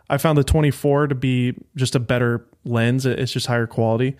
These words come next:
Um, so if I'm doing a wide shot, I'm kind of leaning towards the twenty-four.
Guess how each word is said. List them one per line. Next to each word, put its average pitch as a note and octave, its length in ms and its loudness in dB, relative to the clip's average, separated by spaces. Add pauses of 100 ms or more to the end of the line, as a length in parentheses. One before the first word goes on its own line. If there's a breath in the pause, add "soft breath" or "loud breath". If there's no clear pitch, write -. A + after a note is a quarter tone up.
(360 soft breath)
Um, A#2 240 -2
so D3+ 140 0
if C#3 100 2
I'm F3+ 140 4
doing D#3 160 4
a C3+ 60 4
wide A#2 380 0
shot, B2 340 2
I'm A#2+ 140 4
kind B2+ 200 0
of B2 260 -2
leaning C3 560 0
towards B2+ 240 -2
the - 80 -12
twenty-four. D3+ 680 0